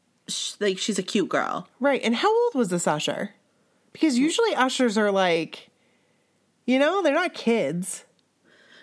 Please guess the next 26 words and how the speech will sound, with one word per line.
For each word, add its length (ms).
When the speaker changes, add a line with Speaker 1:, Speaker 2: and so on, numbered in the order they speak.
Speaker 1:
They 120
could 240
be, 120
though, 300
like 140
a 60
teenager. 500
Speaker 2:
Well, 80
that's 200
the 60
thing. 280
That's 220
one 160
thing, 180
like, 380
I 100
can 140
remember 360
watching 420
that 280
as 120
a 60
kid 320
and 100
being 200
like, 360